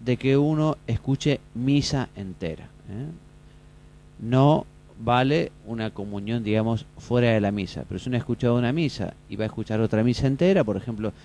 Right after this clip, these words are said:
a la mañana fue normalmente, a la tarde va a un aniversario de casamiento o a un casamiento, bueno, puede comulgar otra vez si es que escucha nuevamente la Santa Misa.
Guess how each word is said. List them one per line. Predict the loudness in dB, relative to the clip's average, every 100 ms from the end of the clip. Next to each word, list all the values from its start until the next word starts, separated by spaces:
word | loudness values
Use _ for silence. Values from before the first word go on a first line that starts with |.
| -18 -6
a | -2
la | 0
mañana | 0 0 0
fue | 2 4
normalmente, | 4 2 2 2 0 2 4
a |
la | 4
tarde | 4 2 4 2 -2 -20 -20 -4
va | 0 0 0
a | -2
un | -2 -2
aniversario | -2 0 0 0 2 4 6 6 6 6
de | 6 4
casamiento | 0 -4 -6 -2 0 0 -2 -2 0
o | 2
a |
un | 2 0
casamiento, | -4 -6 -6 -4 -2 0 0 -4 -4 -20 -6
bueno, | -2
puede | 2 4 4
comulgar | 2 4 6 6 4 0
otra | 0 2 4
vez | 4 4 2
si | -2
es |
que | -2
escucha | -6 0 0 2
nuevamente | 2 4 2 2 -2 -2
la | -4
Santa | -4 -8 -8
Misa. | -10 -10 -14